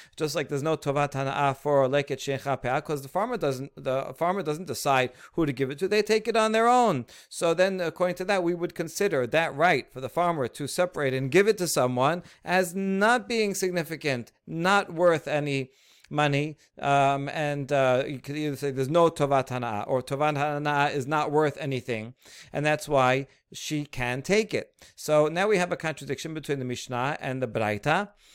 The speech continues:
and we want to figure out, what, are these two different opinions, or are they two different cases? First, we're gonna say they're two different opinions. We're gonna end up saying they're talking about two different cases. So here's the first answer. Amar Rav Yosef, "La Kashya."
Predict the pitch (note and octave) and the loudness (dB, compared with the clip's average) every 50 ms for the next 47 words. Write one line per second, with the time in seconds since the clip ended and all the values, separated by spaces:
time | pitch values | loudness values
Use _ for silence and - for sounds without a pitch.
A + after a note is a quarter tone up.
0 | _ _ _ _ - E3 F3 F#3 F#3+ G3+ G#3 G#3 F#3 - G#3 G#3 G3+ G#3+ A3 G#3+ | _ _ _ _ -4 -2 0 2 4 2 2 2 0 0 0 0 2 2 2 4
1 | G#3 F#3+ F3+ F#3 - - - - F3 F3 E3 C3+ B2 B2 C3+ C3+ C3 - - - | 6 6 6 4 4 0 -4 -2 2 2 4 4 4 2 0 -2 -4 -4 -4 -2
2 | - D3+ C3 - C#3+ C#3+ C#3 - A3+ A#3 A3 A3 G#3+ G#3+ G3+ - - - C#3+ D3 | 0 -2 -2 -2 -4 -4 0 0 0 2 2 0 0 -2 -4 -4 -2 2 4 4
3 | D3+ C#3+ C#3 C3+ - D#3+ D3+ - D3 - C#3 C3+ B2+ - B2+ A2+ G#2 - - - | 6 4 2 2 0 -2 -2 -2 -2 -4 -4 -8 -8 -6 -6 -6 -6 -8 -10 -12
4 | G2+ - - - - _ - G3 G#3 F3+ - F#3 F3 D#3 D#3 D3 - - D3+ C#3 | -14 -14 -16 -18 -20 _ -2 -2 -2 0 -2 -4 -4 -4 -4 -4 -2 -2 0 0
5 | C#3 C3+ - - D3 C#3 C#3 B2+ - B2+ B2+ B2 - D3+ F3 F#3+ G#3 A3 A3 G3+ | 0 0 0 -2 -2 -2 -2 -4 -4 -6 -10 -6 -4 -4 -2 -2 -2 -2 -4 -6
6 | - - - _ - - D#3 F3 G3 G3+ G3 F3+ - - - D#3+ D3+ D3 C#3 C3 | -8 -12 -18 _ -6 -2 0 0 0 0 0 -2 -2 -2 -2 -2 0 0 -2 -2
7 | C#3+ C#3 B2+ B2+ A#2+ - - C3 A2+ A#2 - - A#2 A2 - G2 D2+ - - - | -2 -2 -2 -2 -4 -6 -6 -6 -6 -6 -6 -8 -10 -12 -12 -14 -12 -12 -14 -14
8 | - - - - - F3+ F3+ E3+ G#3+ G#3+ G3+ F3+ - - D3 - - D3+ C#3 B2+ | -14 -16 -14 -8 -6 -4 -2 0 0 0 0 -2 -4 -6 -8 -8 -6 -6 -6 -6
9 | - B2+ A#2+ A#2 A2 - - A2+ A2 A2+ _ _ - - - - - F#3 F#3 G3+ | -6 -8 -10 -10 -10 -8 -8 -8 -8 -10 _ _ -20 -20 -14 -10 -6 -2 -2 0
10 | G3 F#3+ D#3+ E3 D3 C#3 - D3 C#3 - D3+ D3 C3 - - C3+ A#2+ - - A2+ | 0 0 0 -2 -4 -4 -4 -4 -6 -4 -2 -2 -4 -2 -4 -8 -10 -8 -8 -10
11 | G#2+ F#2+ F#2 | -10 -10 -10